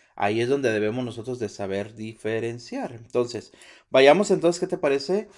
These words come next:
Un poquito a entender lo que, lo que son algunos de los carismas que, que hemos estado hablando, te repito,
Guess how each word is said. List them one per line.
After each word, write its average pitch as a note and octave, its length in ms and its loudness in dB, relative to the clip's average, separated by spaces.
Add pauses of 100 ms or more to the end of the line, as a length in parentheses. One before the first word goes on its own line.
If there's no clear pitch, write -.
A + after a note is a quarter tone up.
(840)
Un C3+ 120 -10
poquito D3 380 0
a - 40 2
entender B2+ 460 0
lo D3+ 160 -2
que, - 200 -2
lo G#2+ 180 -6
que A2 120 -6
son A#2+ 300 -4
algunos C3 400 -2
de B2+ 100 0
los A2 160 -6
carismas A#2+ 600 -6
que, G2 280 -6
que - 120 -8
hemos A2 240 -6
estado G#2+ 240 -4
hablando, A2+ 360 -4
te G#2+ 100 -8
repito, B2+ 440 -8